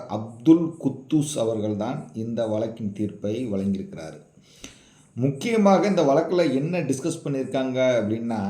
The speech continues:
சொத்தை நான் வாய்மொழியாக கிரயம் வாங்கிட்டேன். கிரயம் வாங்கினதுக்கப்புறம் அதுல நான் வீடு கட்டினேன். வீட்டு வரி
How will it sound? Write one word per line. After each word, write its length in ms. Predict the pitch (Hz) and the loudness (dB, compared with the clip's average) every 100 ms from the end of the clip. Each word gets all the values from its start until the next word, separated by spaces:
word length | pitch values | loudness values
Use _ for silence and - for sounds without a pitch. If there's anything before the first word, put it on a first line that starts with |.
| 131 190 - - _ _ _ _ _ _ | -4 -8 -14 -20 _ _ _ _ _ _
சொத்தை 760 | - - 165 165 - - 202 214 226 202 | -6 2 2 2 -6 0 6 6 6 4
நான் 320 | 143 147 190 | 0 0 2
வாய்மொழியாக 840 | 147 131 175 170 170 160 165 147 160 | 2 2 2 0 2 2 2 2 0
கிரயம் 340 | - 135 139 131 | 0 0 0 0
வாங்கிட்டேன். 600 | 120 107 98 104 120 175 - - | 0 -2 -2 -4 -6 -6 -10 -16
கிரயம் 400 | - 123 156 160 | -6 -2 0 0
வாங்கினதுக்கப்புறம் 960 | 147 143 139 127 120 120 - 127 135 170 - | -2 -2 -2 -4 -2 -2 -2 0 0 -2 -6
அதுல 300 | 101 113 113 113 | -6 -4 -2 -2
நான் 240 | 107 101 | -2 -2
வீடு 300 | 107 139 147 | -2 0 0
கட்டினேன். 560 | 120 101 101 101 123 143 - - - 98 | 0 0 0 0 0 -8 -12 -20 -10 -4
வீட்டு 460 | 107 170 - - 165 | 0 0 -2 -2 0
வரி 340 | 147 135 147 | 2 2 0